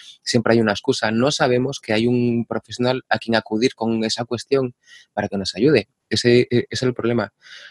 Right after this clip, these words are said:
Lo que mejor, mejor se me da, por, por lo que he trabajado, creo que es... Creo que es cuando una persona quiere conseguir algo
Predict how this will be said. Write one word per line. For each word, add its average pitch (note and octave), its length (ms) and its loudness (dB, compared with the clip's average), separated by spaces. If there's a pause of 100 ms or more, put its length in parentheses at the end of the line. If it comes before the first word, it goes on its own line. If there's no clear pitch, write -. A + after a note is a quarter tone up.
(100)
Lo A2 140 4
que A2+ 120 2
mejor, A2+ 280 0
mejor C#3+ 300 -2
se - 160 -2
me B2 120 0
da, C3+ 240 0 (1200)
por, A2+ 300 0 (320)
por A#2 140 2
lo G#2+ 80 2
que B2 100 -4
he - 20 -2
trabajado, B2 460 0
creo C3+ 180 4
que C3 180 2
es... - 160 -8 (760)
Creo C3+ 220 2
que C#3 220 4
es - 240 -2 (540)
cuando A#2+ 200 6
una D3 120 4
persona E3 360 0
quiere C#3+ 280 2
conseguir B2 560 -2
algo A#2 400 -2